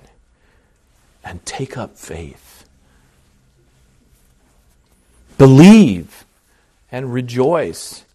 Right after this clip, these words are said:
in the cross and the resurrection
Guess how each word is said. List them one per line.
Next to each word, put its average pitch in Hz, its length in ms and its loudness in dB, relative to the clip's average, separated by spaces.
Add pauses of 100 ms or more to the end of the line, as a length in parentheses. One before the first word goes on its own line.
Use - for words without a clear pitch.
(840)
in 131 140 -8
the 131 60 -6
cross 139 800 -12 (1800)
and 110 80 -20
the 107 40 -20
resurrection 123 920 -12